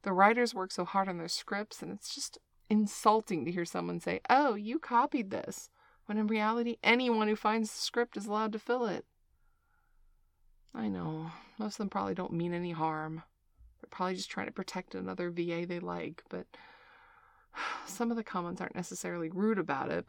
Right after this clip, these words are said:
but some of them are so rude about it and just won't stop accusing us of copying. Yeah, it would all be prevented if someone took the time to read.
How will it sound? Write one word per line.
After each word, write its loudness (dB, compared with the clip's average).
but -4
some 2
of 4
them -2
are -2
so 2
rude 2
about 2
it -4
and -4
just -14
won't -12
stop -4
accusing -4
us -6
of -14
copying. -6
Yeah, -2
it -8
would -4
all 4
be 0
prevented 4
if -2
someone -6
took -6
the -6
time 0
to -2
read. 2